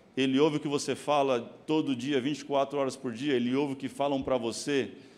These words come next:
e você tem uma conexão direta com ele, você tá perdendo tempo, gastando seu tempo, jogando seu lixo emocional pra fora na sua rede social. Rede social não é feita pra isso, rede social é feita pra abençoar e comunicar coisa boa. Quem tá aqui, diga amém.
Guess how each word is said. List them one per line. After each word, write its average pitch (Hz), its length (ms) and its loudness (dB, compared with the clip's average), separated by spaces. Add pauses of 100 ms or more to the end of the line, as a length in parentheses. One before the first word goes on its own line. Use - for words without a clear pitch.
(760)
e 127 60 -6
você 131 200 -4
tem 147 80 -4
uma 151 120 0
conexão 147 460 0
direta 139 420 2
com 123 220 -4
ele, 135 100 0
você 127 80 -4
tá 143 80 2
perdendo 135 640 0
tempo, 143 520 -2
gastando 120 420 0
seu 127 240 -2
tempo, 127 300 -4
jogando 127 280 0
seu 131 180 -2
lixo 135 240 -2
emocional 127 500 -2
pra 127 180 0
fora 123 360 0
na 107 80 -2
sua 101 160 -6
rede 101 140 -6
social. 92 420 -4 (500)
Rede 120 140 -6
social 143 320 0
não 151 80 2
é 139 40 -2
feita 143 300 -4
pra 127 220 2
isso, 123 180 0
rede 117 140 -8
social 127 280 -4
é - 20 -2
feita 127 240 -6
pra 123 160 -4
abençoar 123 500 -2
e 131 40 -2
comunicar 120 560 -4
coisa 131 240 -2
boa. 107 340 0 (2000)
Quem 113 120 -8
tá 117 100 -2
aqui, 120 180 -4
diga 120 220 2
amém. 156 440 2